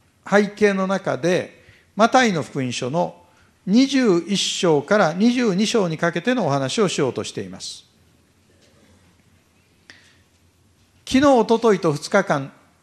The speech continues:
東京のハーベストフォーラムで、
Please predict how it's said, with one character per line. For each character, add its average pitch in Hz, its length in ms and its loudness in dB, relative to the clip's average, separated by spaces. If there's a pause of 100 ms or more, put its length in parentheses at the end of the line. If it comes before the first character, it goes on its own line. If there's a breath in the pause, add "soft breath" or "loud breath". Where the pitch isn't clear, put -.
(240)
東 247 240 6
京 233 200 4
の 220 120 2
ハ 226 140 2
ー - 20 -2
ベ 233 120 2
ス - 100 -6
ト 233 100 -2
フ 233 140 2
ォ 220 40 8
ー - 40 6
ラ 151 100 4
ム 117 140 -4
で、 131 380 0